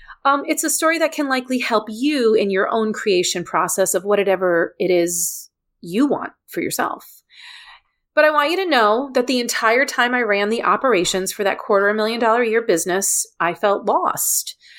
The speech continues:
I felt confused and I felt worried and I felt like there was a recipe to running a business,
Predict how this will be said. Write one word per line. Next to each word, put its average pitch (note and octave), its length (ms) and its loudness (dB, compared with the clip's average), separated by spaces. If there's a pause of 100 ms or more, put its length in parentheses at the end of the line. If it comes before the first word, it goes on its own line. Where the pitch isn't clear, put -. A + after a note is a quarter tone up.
(300)
I G#3 160 -2
felt - 320 -4
confused A3+ 1000 0
and F#3 100 -2
I F3 100 0
felt - 300 -2
worried C4 600 2
and A3 460 -2
I A3 140 -4
felt D#4 400 0
like G4+ 160 -2
there E4+ 160 0
was D#4+ 160 -2
a A#3+ 120 0
recipe A3+ 500 0
to C4 100 0
running A3+ 260 -2
a G3+ 60 0
business, D4 720 0